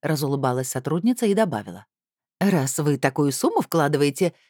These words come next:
я думаю, что могу вам чуть больше процента сделать". "Замечательно",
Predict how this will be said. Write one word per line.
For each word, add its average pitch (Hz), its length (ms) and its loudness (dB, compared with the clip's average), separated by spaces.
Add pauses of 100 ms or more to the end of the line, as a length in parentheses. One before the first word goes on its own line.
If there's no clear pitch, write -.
(100)
я 381 160 4
думаю, 247 300 4
что 226 180 0
могу 214 260 2
вам 208 220 2
чуть 254 160 0
больше 123 320 -4
процента 123 460 -4
сделать". 120 460 -6 (760)
"Замечательно", 123 920 -4